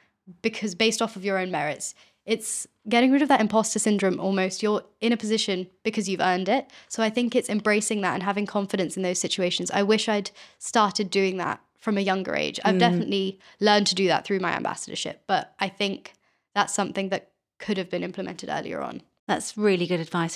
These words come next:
Speaker 2: So you're basically saying go for it. Just try something out
Speaker 1: Yeah.
Speaker 2: of your comfort zone because there is a benefit.
Speaker 1: Yeah, and
Speaker 2: Yeah.
Speaker 1: I've seen the benefits of that. <laughs>
Speaker 2: Yeah, that's really interesting. So, well, Anya, thank you very, very much.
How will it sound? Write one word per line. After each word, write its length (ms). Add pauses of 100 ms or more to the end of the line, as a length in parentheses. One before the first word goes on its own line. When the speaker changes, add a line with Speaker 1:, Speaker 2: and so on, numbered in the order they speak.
(120)
Speaker 2:
So 100
you're 140
basically 420
saying 380
go 180
for 240
it. 260 (280)
Just 220
try 260
something 520
out 160
Speaker 1:
Yeah. 80
Speaker 2:
of 60
your 100
comfort 360
zone 460 (100)
because 220
there 160
is 100
a 40
benefit. 480 (160)
Speaker 1:
Yeah, 240
and 80
Speaker 2:
Yeah. 80
Speaker 1:
I've 80
seen 160
the 60
benefits 440
of 160
that. 260
<laughs> 360
Speaker 2:
Yeah, 200
that's 300
really 160
interesting. 320 (220)
So, 140
well, 140
Anya, 280
thank 180
you 80
very, 160
very 220
much. 300